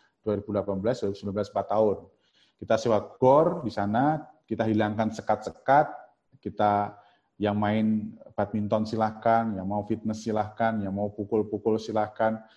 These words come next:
yang mau ini dan lain sebagainya silahkan dan sebagainya. Dan alhamdulillah saat itu kita lihat produktivitasnya cukup tinggi sekali,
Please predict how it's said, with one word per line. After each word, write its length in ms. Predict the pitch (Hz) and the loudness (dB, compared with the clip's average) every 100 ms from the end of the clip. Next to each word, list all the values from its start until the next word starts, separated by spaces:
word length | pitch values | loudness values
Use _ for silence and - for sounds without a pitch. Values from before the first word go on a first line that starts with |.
| _ _ - | _ _ -6
yang 160 | 98 | -4
mau 160 | 104 104 | -2 -2
ini 160 | 107 113 | 0 0
dan 160 | 104 | 0
lain 120 | 104 | -4
sebagainya 320 | 101 - 104 104 | -4 -4 -4 -4
silahkan 360 | 101 95 98 | -4 -6 -6
dan 60 | 95 | -10
sebagainya. 360 | 92 92 90 - | -12 -12 -14 -12
Dan 160 | 107 110 | -4 -2
alhamdulillah 400 | 107 139 175 139 | 2 4 4 4
saat 280 | - 98 139 | 2 -2 -2
itu 160 | - | -6
kita 240 | 156 117 98 | -6 -2 0
lihat 480 | 90 139 165 - - | 0 -2 -4 -6 -2
produktivitasnya 800 | 123 117 131 127 131 123 185 170 | 0 0 0 0 2 0 0 -2
cukup 240 | 156 - | -4 -2
tinggi 240 | 143 131 | 2 2
sekali, 400 | 131 165 160 139 | 2 0 -2 -2